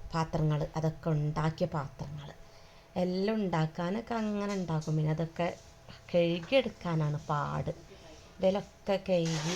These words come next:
ഒക്കെ വൃത്തിയാക്കി വെച്ച് ആ ഒരു പൊന്നു പോയിട്ടില്ല ട്ടോ. അതിൻ്റെ മുന്നേ തന്നെ എൻ്റെ എല്ലാ അങ്ങനത്തെ പണികളൊക്കെ കഴിച്ച് ഞാൻ അടുക്കളയൊക്കെ ഒന്ന് അടിച്ചോരിയിട്ട്, പിന്നെ എന്താ വെച്ചാൽ ഇപ്പോൾ വരും, ഈച്ച ഉണ്ടാവും, പിന്നെ ഉറുമ്പും ഉണ്ടാവും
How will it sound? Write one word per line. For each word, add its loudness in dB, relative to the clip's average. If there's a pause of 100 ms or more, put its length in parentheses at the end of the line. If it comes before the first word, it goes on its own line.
(120)
ഒക്കെ -4
വൃത്തിയാക്കി -2
വെച്ച് -2 (540)
ആ 0 (120)
ഒരു 2 (1200)
പൊന്നു 2 (200)
പോയിട്ടില്ല -2
ട്ടോ. -8
അതിൻ്റെ 0
മുന്നേ 2 (120)
തന്നെ -2 (100)
എൻ്റെ -2
എല്ലാ -2 (180)
അങ്ങനത്തെ -2
പണികളൊക്കെ -2
കഴിച്ച് -4
ഞാൻ -2 (500)
അടുക്കളയൊക്കെ 0
ഒന്ന് 0
അടിച്ചോരിയിട്ട്, -4 (960)
പിന്നെ 2
എന്താ 2
വെച്ചാൽ 2 (100)
ഇപ്പോൾ 2
വരും, 4 (180)
ഈച്ച -4 (120)
ഉണ്ടാവും, 0
പിന്നെ -2
ഉറുമ്പും 0
ഉണ്ടാവും -4